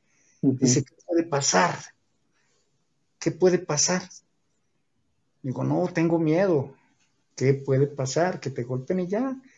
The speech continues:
Speaker 2: "Pues sí, que me golpeen, que si me zafan un brazo, una rodilla, que". Total que voy ese día, esa tarde, eran cinco y media de la tarde, veinte de noviembre, era un viernes.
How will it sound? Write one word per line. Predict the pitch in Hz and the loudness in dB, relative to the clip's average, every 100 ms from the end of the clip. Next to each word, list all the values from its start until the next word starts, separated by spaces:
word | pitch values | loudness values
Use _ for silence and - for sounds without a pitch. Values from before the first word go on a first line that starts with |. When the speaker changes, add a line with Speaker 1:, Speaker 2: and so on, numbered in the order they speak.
| _ | _
Speaker 2:
"Pues | - 127 | -10 -6
sí, | 170 | -4
que | 175 | 0
me | 202 160 | 0 2
golpeen, | 139 135 139 208 202 | 2 0 0 0 0
que | 190 135 | -2 -2
si | 123 127 | -2 -2
me | 123 | -2
zafan | 123 151 165 165 | 0 0 0 2
un | 160 | 0
brazo, | 151 147 151 151 | 2 0 0 -2
una | 139 | -2
rodilla, | 139 135 147 151 143 | 0 0 0 0 0
que". | 120 113 - _ _ _ _ _ _ _ _ _ _ _ _ _ _ _ _ _ _ _ _ _ _ _ - | -4 -6 -14 _ _ _ _ _ _ _ _ _ _ _ _ _ _ _ _ _ _ _ _ _ _ _ -2
Total | 156 240 247 | 4 6 8
que | 196 | 8
voy | 190 214 | 8 8
ese | 208 170 | 6 4
día, | 170 202 | 4 4
esa | 196 160 170 | 4 2 6
tarde, | 190 202 | 6 8
eran | 190 175 | 6 4
cinco | 160 190 185 160 | 2 -2 0 2
y | |
media | 151 165 165 | 2 4 4
de | 143 | 4
la | 127 127 | 4 2
tarde, | 165 175 180 | 2 2 2
veinte | 160 156 160 139 | 0 0 0 0
de | |
noviembre, | 127 123 147 175 170 180 190 - - _ | 2 0 0 2 0 -2 -4 -12 -20 _
era | 147 | 2
un | 147 143 | 2 2
viernes. | 151 160 139 117 - - - - | 4 6 6 0 -8 -10 -10 -12